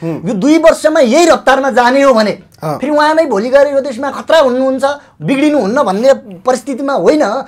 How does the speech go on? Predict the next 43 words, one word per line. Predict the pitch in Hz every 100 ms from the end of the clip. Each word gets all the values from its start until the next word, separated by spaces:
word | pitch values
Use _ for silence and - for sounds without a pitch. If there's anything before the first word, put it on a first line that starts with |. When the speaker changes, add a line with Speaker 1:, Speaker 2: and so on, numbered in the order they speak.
| -
Speaker 2:
तर | 180 285
एउटा | 302 262
आशा | - 208 269
गर्ने | 247 240 233
बाटो | 208 196
त | 220
रह्यो | 156 147 214
नि |
त। | 139 107 135 220
Speaker 1:
यही |
रफ्तारमा | 294 240 254 254
जाने | 220 277
Speaker 2:
यही | 330
Speaker 1:
हो | 294
भने | 247
Speaker 2:
रफ्तारमा | 294 285 277
जाने | 240 247 269
हो | 262
भने | 220 285
यो | 214 285
देशको | 262 285 269 - 277 330 - _
Speaker 1:
प्रधानमन्त्री | 247 285 311 302
बन्न | 269 269
सक्नुहुन्छ | 262 285 294
बालेन? | 294 240 165 - _ -
Speaker 2:
त्यो | 330
क्षमता | 320 262 254 240
चाहिँ | 226 262
उहाँले | 214 208
राख्नुहुन्छ | 151 180 170 160
भन्ने | 143 117 135
हामीलाई | 120 117
लाग्छ। | 98 _ _ -
Speaker 1:
हुँ। | 160
Speaker 2:
यो | 330
यही | 311 285 349
रफ्तार | 254 208 233 247
र | 285
यही | 240 285
काम | 190 220 214
गर्ने | 196 202 196
गतिविधि | 180 185 185 170 175 226 262
र | 262